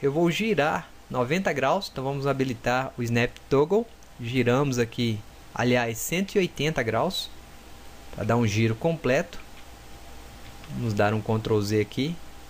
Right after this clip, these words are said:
vamos girar cento e oitenta. E agora eu tenho que unir perfeitamente. Só que unir esses dois objetos é uma tarefa um pouco complexa,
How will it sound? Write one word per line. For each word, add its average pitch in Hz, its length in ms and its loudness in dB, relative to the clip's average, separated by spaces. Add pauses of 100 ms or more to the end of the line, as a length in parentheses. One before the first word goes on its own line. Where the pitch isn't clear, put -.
vamos 123 220 2
girar 104 200 2
cento 143 280 -6
e 160 40 0
oitenta. 170 420 -4 (720)
E - 40 2
agora 196 220 4
eu 202 40 0
tenho 208 200 2
que 233 160 0
unir 233 300 6
perfeitamente. 214 880 0 (340)
Só 285 240 2
que 311 180 0
unir 214 340 4
esses 180 240 2
dois 143 200 2
objetos 143 680 0 (260)
é 180 60 -2
uma 233 140 4
tarefa 214 420 2
um 214 40 -2
pouco 196 300 2
complexa, 170 680 0